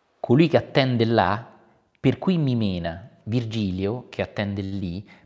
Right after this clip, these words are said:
ma anche Beatrice su un'altra ottava, su un altro piano che attende là, "mi fa passare per qua".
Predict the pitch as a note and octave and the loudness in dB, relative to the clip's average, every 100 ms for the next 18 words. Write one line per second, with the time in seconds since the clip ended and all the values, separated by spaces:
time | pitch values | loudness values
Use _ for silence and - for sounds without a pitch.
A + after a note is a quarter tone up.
0 | _ _ - A2 B2 C3+ - G#2 A2 A#2 | _ _ -4 -2 0 -2 -4 -2 -2 0
1 | D3 G#2+ F#2 F#2 F#2+ G#2 - F#2+ - G2+ | -2 -4 -6 -4 -4 -4 -4 -8 -2 -2
2 | F2 E2+ F2+ G2+ F2 G#2 - F#2+ A2 F2+ | 0 -2 0 -2 -4 -2 -2 2 2 0
3 | F2+ G#2 F2+ - G#2 G2 G2+ F#2 E2+ G#2 | -4 -6 -6 -2 -2 -2 -4 -4 -6 -8
4 | - - - B2 B2 C#3 - B2 - A2 | -16 -20 -6 -4 0 -2 -2 -4 -2 -2
5 | F#2+ F#2+ - - | -2 -6 -6 -8